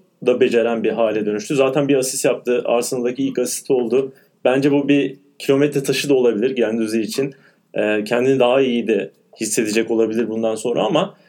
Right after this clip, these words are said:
şu ana kadar Guendouzi'nin katkısı bence Arsenal'da olağanüstü ama şöyle bir sorun var gibi geliyor bana. Özellikle son Tottenham maçından sen de bahsettin. Ee, önde dizilim şu. Aubameyang, e, Lacazette ve Pepe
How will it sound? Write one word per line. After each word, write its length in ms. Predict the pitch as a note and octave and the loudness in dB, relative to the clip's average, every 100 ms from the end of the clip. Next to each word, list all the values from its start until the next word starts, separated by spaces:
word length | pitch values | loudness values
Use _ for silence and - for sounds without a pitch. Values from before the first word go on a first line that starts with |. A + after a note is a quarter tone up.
| _ _ | _ _
şu 220 | - - | -6 2
ana 200 | F#3 F3+ | 2 2
kadar 360 | D#3+ C3+ C#3+ D#3+ - - | 0 2 2 0 -10 -2
Guendouzi'nin 520 | A#2 C#3 C#3 F3+ G3 | 0 0 0 0 0
katkısı 760 | F#3+ D3 C#3+ - - F3 E3+ - - | 0 -2 -2 -6 -2 -2 -2 -6 -14
bence 440 | A2 C#3 D3+ D#3+ | 0 0 2 2
Arsenal'da 420 | D3+ D3 D3 D3+ | 2 0 0 0
olağanüstü 720 | D3+ D3+ F3+ F3 E3 F#3 A3 - G3+ | 2 2 2 -2 -2 -2 -2 -4 -4
ama 380 | A3 F#3+ G3+ - | -2 -2 -6 -10
şöyle 400 | - - B3+ A3 | -12 -2 -2 0
bir 60 | G3+ | -2
sorun 320 | - F#3+ F#3+ | 0 2 2
var 140 | D#3+ | 0
gibi 200 | C#3+ C#3 | 2 0
geliyor 320 | C3+ B2 A#2 F#2+ | 0 0 0 0
bana. 240 | F2+ F2+ - | -4 -10 -6
Özellikle 360 | C3 F3+ F#3 F3 | 0 0 0 -2
son 220 | F3 E3 | -2 -2
Tottenham 300 | F#3+ F#3 D#3 | -2 -2 0
maçından 420 | C#3+ - D#3 - | -2 0 -2 -4
sen 260 | - C#3+ C#3+ | -2 0 2
de 100 | A#2+ | 2
bahsettin. 520 | A2 G#2+ - - F3 - _ - _ _ | 0 -2 -6 -6 -10 -10 _ -20 _ _
Ee, 60 | A2 A2+ G#2+ - | -2 -2 -2 0
önde 600 | D#3+ F#3 G3+ G3+ A3+ D4 _ _ - | 2 2 2 2 0 -6 _ _ -4
dizilim 360 | D3+ E3+ F#3+ F#3 | 0 2 2 2
şu. 280 | F3 C#3+ - | 2 2 2
Aubameyang, 580 | C#3+ F#3 F#3+ D#3+ D#3+ - _ _ _ _ - | 2 2 2 0 -4 -8 _ _ _ _ -2
e, 60 | G#2+ G#2+ G#2+ G#2+ B2 | 0 0 0 -2 0
Lacazette 560 | D3+ F3+ E3+ G3+ G3+ - - _ C3 | 0 2 2 2 0 -6 -18 _ 2
ve 320 | D#3 F3 - - _ _ - | 2 2 -4 -16 _ _ 2
Pepe 400 | D3+ B2+ - | 2 2 -2